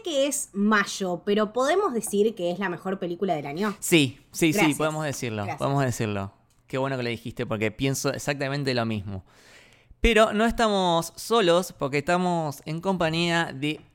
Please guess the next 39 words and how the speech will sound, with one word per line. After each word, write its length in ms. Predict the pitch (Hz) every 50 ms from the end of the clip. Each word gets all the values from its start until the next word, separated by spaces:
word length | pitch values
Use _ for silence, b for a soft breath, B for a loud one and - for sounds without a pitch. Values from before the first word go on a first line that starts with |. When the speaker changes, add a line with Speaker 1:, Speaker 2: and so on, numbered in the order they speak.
| _ - - - -
Speaker 2:
una 220 | - 185 190 180 147
genia, 520 | - - - 196 185 165 151 143 135 - -
una 260 | 175 175 165 156 143
grosa, 680 | 143 147 175 175 156 - - 135 117 117 127 139 b b b b b b b b -
Romy 480 | - 131 165 180 190 196 196 196 180 147
de 100 | 135 131
la 180 | 127 117 127 147
Vega. 560 | 170 190 185 175 160 151 147 143 147 151 143
Se 100 | - -
está 100 | 120 156
sumando 500 | - - 151 143 147 160 165 165 151 135 120
acá 440 | 113 113 139 143 147 156 156 - - -
en 320 | 110 107 104 101 101 113
este 400 | 120 - - 135 117 - - 117
episodio, 760 | 101 - 110 107 - - - 190 185 175 165 156 151 151 156 151
que 260 | 170 185 185 - b b b b b b
me 60 | - 247
parece 160 | 320 339 320
que 80 | -
es 60 | 285 269
la 80 | 226
persona 380 | 190 190 - - 220 233 220 -
ideal 680 | 160 151 139 135 143 156 170 180 175 151 131 117 117 - _
para 160 | 123 120 117
hablar 160 | 120 131 135
de 60 | 139
esta 140 | 131 147 131
película, 360 | 123 127 143 156 170 165 147
porque 380 | 131 123 117 107 117 123 120 -
con, 240 | - 120 120 127 -
con 120 | 127 127
Romy 240 | 127 156 175 196 175
la 120 | 143 123
venimos 340 | 117 113 120 135 151 143 120
manejando 840 | 113 110 107 107 101 - 143 139 131 147 151 151 156 165 175 170 b b b b b b b b _ _
hace 460 | - 110 110 110 - - 113 107 107 104
varios 260 | 113 135 135 123 113
meses, 340 | 131 156 143 - - 104 98
¿no? 320 | 110 117 135 180 240 240